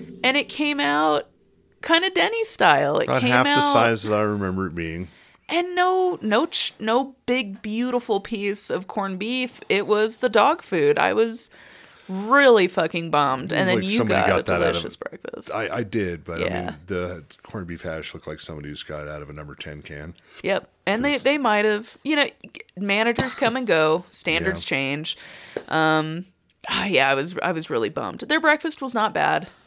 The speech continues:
Speaker 1: but
Speaker 2: I, I got
Speaker 1: <sighs>
Speaker 2: the
Speaker 1: such a bummer.
Speaker 2: got the huevos rancheros, and they're pretty nice,
Speaker 1: Mm-hmm.
Speaker 2: but the portion size is pretty small and the price is pretty high.
Speaker 1: I mean,
Speaker 2: Slackflation
Speaker 1: yeah.
Speaker 2: again, you know?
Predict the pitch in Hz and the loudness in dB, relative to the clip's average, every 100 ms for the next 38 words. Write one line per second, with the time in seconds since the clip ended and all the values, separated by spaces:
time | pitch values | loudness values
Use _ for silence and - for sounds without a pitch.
0 | - 165 139 - _ _ - - 95 82 | -4 0 0 -2 _ _ -10 -8 -8 -6
1 | 87 92 95 90 92 85 151 - 104 104 | -4 -4 -2 -4 -4 -4 -6 -6 -6 -6
2 | 101 - - - 113 95 95 92 92 90 | -8 -12 -14 -6 -4 -2 0 0 -2 -6
3 | 82 - 82 76 76 - 76 - 170 175 | -8 -6 -6 -6 -8 -10 -12 -10 -8 -6
4 | 175 - 180 170 190 - - 113 - 95 | -6 -6 -6 -8 -10 -8 0 0 0 -6
5 | - 87 82 - - 90 85 - 90 90 | -4 -4 -4 -10 -10 -10 -8 -10 -8 -6
6 | 90 82 76 - 87 78 - 76 - 78 | -6 -8 -10 -10 -10 -8 -10 -12 -12 -12
7 | 76 80 80 80 76 - - - - - | -10 -10 -8 -10 -12 -14 -16 -14 -16 -16
8 | - 415 - - 104 92 - 98 87 - | -12 -2 0 0 0 0 -2 -2 -2 -2
9 | - 156 160 160 160 165 85 85 90 | -2 0 0 0 0 -2 -4 -6 -6